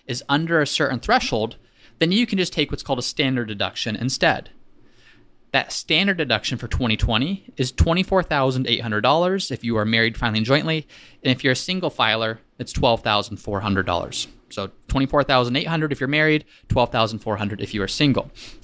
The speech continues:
So here's why that matters. Let's use an example. Let's say that you're married and you own a home in California. So if that's the case, there's a decent chance that you're maxing out your state tax deductions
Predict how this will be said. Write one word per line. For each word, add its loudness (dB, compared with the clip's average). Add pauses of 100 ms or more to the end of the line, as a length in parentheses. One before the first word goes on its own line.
(340)
So 0
here's -6
why 2
that 0
matters. -2 (840)
Let's -4
use 4
an 2
example. 0
Let's 0
say 2
that -8
you're -2
married 2
and -2
you 2
own 2
a 2
home 2
in -2
California. -4 (560)
So 2
if -6
that's -2
the -6
case, -4
there's 0
a 4
decent -2
chance -4
that -8
you're -2
maxing -2
out 2
your -2
state -4
tax -2
deductions -2